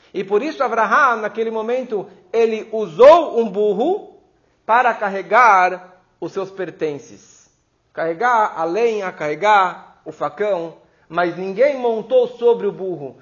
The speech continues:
porque ele, o homem, e o burro não tinha nenhum acesso, não tinha nenhuma ligação. Não tinha como trabalhar, por isso que ele só colocou a madeira e o facão.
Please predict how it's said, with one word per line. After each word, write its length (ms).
porque 440
ele, 280
o 140
homem, 540
e 60
o 100
burro 420
não 160
tinha 260
nenhum 260
acesso, 420
não 100
tinha 220
nenhuma 180
ligação. 560
Não 100
tinha 180
como 220
trabalhar, 420
por 140
isso 80
que 80
ele 60
só 120
colocou 640
a 120
madeira 560
e 100
o 40
facão. 440